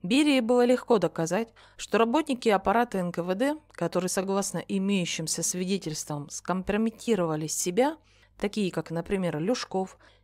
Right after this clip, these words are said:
не были арестованы или уволены,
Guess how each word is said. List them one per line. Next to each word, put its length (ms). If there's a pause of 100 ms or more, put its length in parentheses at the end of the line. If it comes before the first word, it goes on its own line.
(160)
не 160
были 200
арестованы 800
или 180
уволены, 640